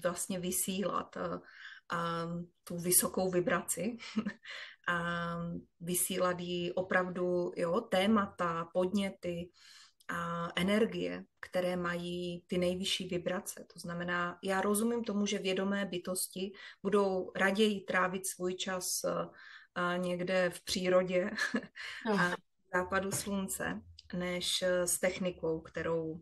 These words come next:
Speaker 1: odkládají právě proto, aby byli napojeni na tu nekonečnou sílu. Ale když už si vědomé bytosti najdou,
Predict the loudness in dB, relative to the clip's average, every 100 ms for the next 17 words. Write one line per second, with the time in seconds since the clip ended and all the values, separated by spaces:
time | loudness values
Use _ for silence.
0 | _ -6 -2 4 6 6 4 2 2 2
1 | 2 2 2 6 6 6 2 _ _ -12
2 | -2 0 2 2 2 2 0 0 2 4
3 | 2 -2 -2 -2 0 -2 -2 -2 -4 -4
4 | -6 -6 -10 -12 _ -20 -16 -16 -8 -2
5 | -2 0 0 2 2 0 2 4 4 4
6 | 2 0 -2 -2 -4 -4 0 2 4 6
7 | 6 4 -2